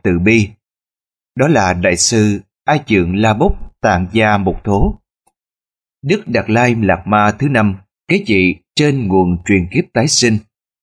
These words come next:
được xem là quá thân của Đức Bồ Tát Quán Thế Âm, và cũng chính là vị ban truyền nguồn mạch,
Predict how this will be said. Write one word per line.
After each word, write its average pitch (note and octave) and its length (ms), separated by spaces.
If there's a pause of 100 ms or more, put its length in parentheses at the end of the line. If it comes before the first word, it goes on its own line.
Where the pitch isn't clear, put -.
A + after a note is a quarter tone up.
(160)
được C3+ 140
xem D#3+ 260
là G#2+ 140
quá C#3+ 260
thân A2 300
của G2 160
Đức D3+ 220
Bồ F#2 320
Tát C#3 240
Quán A2 300
Thế C#3+ 80
Âm, A2 260 (720)
và A#2 180
cũng A2+ 260
chính D3 180
là G2 380 (140)
vị A2 260
ban D3 260
truyền F#2+ 360
nguồn F#2 200
mạch, F#2 220